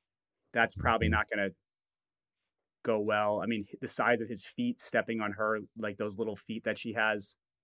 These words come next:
Speaker 1: You know,
Speaker 2: Mm-hmm.
Speaker 1: even if you take the action figures, it's probably, like, a huge, huge difference, and that would be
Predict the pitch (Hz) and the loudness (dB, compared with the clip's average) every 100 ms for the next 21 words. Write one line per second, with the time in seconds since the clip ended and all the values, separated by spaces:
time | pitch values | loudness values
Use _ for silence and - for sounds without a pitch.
0 | _ _ _ _ - 87 87 120 147 185 | _ _ _ _ -6 0 4 4 6 8
1 | 170 131 - 156 120 110 127 - 101 107 | 6 4 2 2 4 4 4 2 -4 -4
2 | 90 90 - - _ _ _ _ - 110 | -4 -6 -8 -14 _ _ _ _ -10 -8
3 | - 120 110 104 101 101 - 107 101 87 | 2 2 4 0 0 -4 -2 -4 -4 -6
4 | - _ _ _ _ _ - 127 87 110 | -12 _ _ _ _ _ -2 -2 2 0
5 | - 90 - 101 98 98 90 95 90 | 0 -6 -4 0 0 0 -2 -4 -4